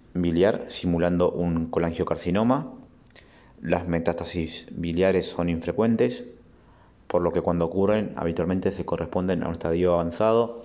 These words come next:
en la enfermedad neoplásica. Los principales tumores primarios que las producen corresponden a tumores del colon, pulmón, de la mama, vesícula, testiculares, pancreáticos, melanoma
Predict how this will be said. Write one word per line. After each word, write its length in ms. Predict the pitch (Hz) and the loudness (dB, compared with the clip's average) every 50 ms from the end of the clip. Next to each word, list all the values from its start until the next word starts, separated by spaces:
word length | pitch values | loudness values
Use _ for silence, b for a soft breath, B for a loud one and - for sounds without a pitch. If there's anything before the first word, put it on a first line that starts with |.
| - - - | -16 -14 -8
en 120 | - 85 87 | -4 -2 -2
la 60 | 85 | -2
enfermedad 400 | 82 82 - - 87 87 87 82 | -2 -4 -6 -4 0 0 0 0
neoplásica. 840 | 87 87 90 82 - 107 110 - 117 113 - 127 127 127 127 - - - - - B B B B B B B B B B B B B B B B B B - | 0 0 -2 0 0 -2 0 0 -4 -2 0 0 0 0 -2 -8 -14 -18 -20 -20 B B B B B B B B B B B B B B B B B B -12
Los 280 | - 78 90 90 90 85 | -4 -2 0 0 0 0
principales 520 | - 92 85 85 92 85 104 98 98 95 | 0 -2 -2 -4 0 2 2 2 2 0
tumores 300 | - 92 92 95 90 87 | 0 0 0 0 0 -2
primarios 400 | - - 87 90 90 87 87 82 | -4 -2 0 0 2 2 2 0
que 100 | - - | 0 -2
las 100 | 85 82 | -4 -2
producen 760 | - - - 92 98 98 98 - 110 107 104 - - - - - - - - - _ _ - - - - | -2 0 2 2 2 2 0 0 0 0 0 0 -4 -8 -12 -18 -20 -20 -20 -20 _ _ -20 -20 -16 -6
corresponden 460 | - 87 82 82 85 - 90 90 87 | -4 -4 -4 -2 -2 -2 0 0 0
a 80 | 82 - | -2 -2
tumores 300 | - 87 90 85 82 82 | 0 0 0 0 0 -2
del 160 | 85 80 82 | -4 -4 -2
colon, 560 | - - 110 110 107 110 110 110 107 - - - - - - - - | 2 2 4 4 4 2 0 0 -2 -6 -10 -16 -20 -20 -20 -20 -6
pulmón, 540 | - 101 92 90 92 95 101 101 95 - - - - - | -2 0 2 2 2 2 2 0 -4 -6 -10 -16 -10 -2
de 160 | 107 107 107 | 0 2 4
la 100 | 101 87 | 4 4
mama, 460 | 85 90 87 90 92 95 - - - - - - | 2 2 2 2 0 -2 -2 -6 -12 -18 -10 -2
vesícula, 680 | 95 98 95 - 92 87 - 90 90 92 92 95 - B B B B B B B B B B | 0 0 0 0 -4 0 0 2 2 2 0 -2 -8 B B B B B B B B B B
testiculares, 840 | 104 104 - - - - 90 87 90 90 90 92 90 90 - - - - 92 - | 0 0 0 -4 -2 0 4 4 4 4 4 2 0 -2 -6 -14 -16 -18 -6 -2
pancreáticos, 840 | 107 101 92 87 90 90 87 - 90 92 82 95 95 95 - - - - - - | -2 -2 0 2 2 0 2 0 -2 0 0 0 0 0 -4 -10 -14 -18 -12 -4
melanoma 680 | - 101 104 95 90 90 92 95 101 101 - - - | -2 0 2 2 2 2 2 2 2 0 -2 -6 -12